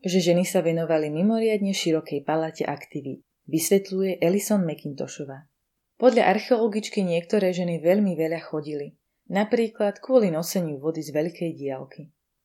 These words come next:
Napriek zistenej rozmanitosti sa v priemere sila píšťal pravekých poľnohospodárok od dnešnej populácie výrazne nelíšila.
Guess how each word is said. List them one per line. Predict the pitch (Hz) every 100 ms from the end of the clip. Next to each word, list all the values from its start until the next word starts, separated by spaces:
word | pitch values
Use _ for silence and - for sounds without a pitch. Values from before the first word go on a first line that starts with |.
| _ _
Napriek | 180 185 208 165
zistenej | 156 202 - 247 185
rozmanitosti | 147 160 220 214 208 208 202 - 190
sa | 185 170
v | -
priemere | 165 160 185 175
sila | 160 - 185 156
píšťal | - 160 - 180 156
pravekých | 156 151 170 185 160 -
poľnohospodárok | 156 196 208 208 - 196 190 190 190 190 - - _
od | 262 214
dnešnej | 185 196 190 170
populácie | 147 190 196 190 185 -
výrazne | 156 160 214 220 190 170
nelíšila. | 147 143 147 - 147 139 -